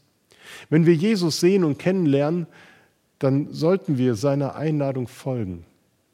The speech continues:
Und so lade ich dich ein, das folgende Lied mitzuhören, mit zu bedenken und anschließend mit mir ein Gebet zu sprechen,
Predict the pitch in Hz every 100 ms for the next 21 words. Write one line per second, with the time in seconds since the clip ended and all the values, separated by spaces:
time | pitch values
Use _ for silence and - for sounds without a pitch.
0 | _ _ _ _ _ - 110 127 135 147
1 | 135 156 - - 160 147 107 90 - -
2 | 110 - - - 131 135 123 117 120 160
3 | 160 - _ _ - _ _ _ _ _
4 | _ _ _ _ _ _ _ - 156 -
5 | - 131 101 135 170 165 165 156 - _
6 | _ 120 143 - - - _ - 120 113
7 | 104 117 170 170 165 160 - _ _ _
8 | _ _ _ _ - 120 - 202 - 127
9 | 143 185 175 - - - - - 139 139
10 | 160 160 151 160 156 135 202 202 147 123
11 | - - 110 - 95